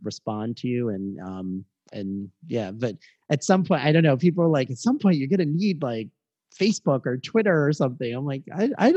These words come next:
I like when people sort of, to me, it's more personal too, you know, when people sort of can connect. And, and I like also knowing, especially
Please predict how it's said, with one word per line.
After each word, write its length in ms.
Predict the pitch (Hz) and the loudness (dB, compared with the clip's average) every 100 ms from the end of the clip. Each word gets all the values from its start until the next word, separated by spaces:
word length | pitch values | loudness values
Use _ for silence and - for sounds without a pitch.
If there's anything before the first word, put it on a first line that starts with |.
| - | 4
I 120 | 196 | 2
like 240 | 240 240 277 | 6 4 6
when 120 | 247 | 4
people 300 | 214 214 196 | 4 4 2
sort 240 | 185 190 180 | 2 2 2
of, 100 | 170 | 0
to 100 | - | 2
me, 160 | 190 196 | 4 4
it's 140 | 185 | 4
more 120 | 165 | 0
personal 640 | 147 - 165 - 110 92 107 | 0 2 2 2 -2 -4 -6
too, 380 | - 127 95 95 | -2 0 0 -2
you 140 | 104 | -4
know, 100 | 101 | -2
when 140 | 104 | -4
people 280 | 110 - 120 | -4 -4 -4
sort 200 | 113 113 | -4 -2
of 120 | 110 101 _ _ _ _ _ | -2 -4 _ _ _ _ _
can 380 | - 120 117 110 - _ | -2 0 -2 -4 -10 _
connect. 480 | - 123 113 175 - | -4 -4 -2 -4 -2
And, 240 | 113 104 104 | -4 -4 -6
and 220 | 123 113 104 | -6 -6 -4
I 280 | 123 147 | -2 0
like 260 | 151 147 143 | 2 0 0
also 320 | 139 139 - | -2 -2 -2
knowing, 520 | 123 127 139 135 123 123 _ _ _ | -4 -2 -2 -2 -4 -6 _ _ _
especially 720 | 135 - 180 175 185 170 151 | -6 0 0 2 2 2 2